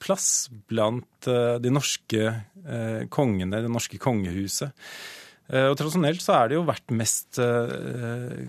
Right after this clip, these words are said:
konger og kriger, konflikter som har vært, eh, opptatt av å skrive om. Eh, mens hun er jo en som kommer utenfra, og kanskje er forbundet mer med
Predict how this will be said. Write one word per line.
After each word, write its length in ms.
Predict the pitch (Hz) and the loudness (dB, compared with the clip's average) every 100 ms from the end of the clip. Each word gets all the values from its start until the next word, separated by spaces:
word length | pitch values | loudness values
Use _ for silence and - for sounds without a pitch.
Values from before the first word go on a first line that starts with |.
| - | -2
konger 560 | - 151 107 104 127 107 | 2 4 4 4 2 0
og 120 | 95 | 0
kriger, 480 | 127 135 120 104 117 | 2 4 4 2 0
konflikter 560 | 127 - 113 - 170 196 | 0 -2 -6 -4 -4 -2
som 120 | 165 | 0
har 220 | 147 135 | 2 2
vært, 240 | 135 - 139 | 0 -4 -4
eh, 80 | 131 | -2
opptatt 320 | - - 117 | -2 0 2
av 160 | 120 123 | 2 0
å 80 | |
skrive 300 | - 123 127 | 0 0 2
om. 80 | 196 - - - - _ - | -2 -8 -20 -20 -20 _ -2
Eh, 240 | 131 135 | 0 0
mens 240 | 143 143 - | 0 0 2
hun 180 | 156 180 | 2 4
er 180 | 120 113 | 4 4
jo 160 | 139 | 2
en 140 | 131 117 | 2 0
som 80 | 127 | 0
kommer 180 | 131 | 2
utenfra, 540 | 165 135 113 165 208 185 | 2 0 0 2 4 4
og 260 | 143 135 - | 2 0 0
kanskje 240 | 147 - | -2 0
er 80 | 120 | 0
forbundet 380 | - 120 110 113 | 0 -2 -2 0
mer 180 | 113 104 | 2 2
med 360 | 107 95 98 | 2 2 -2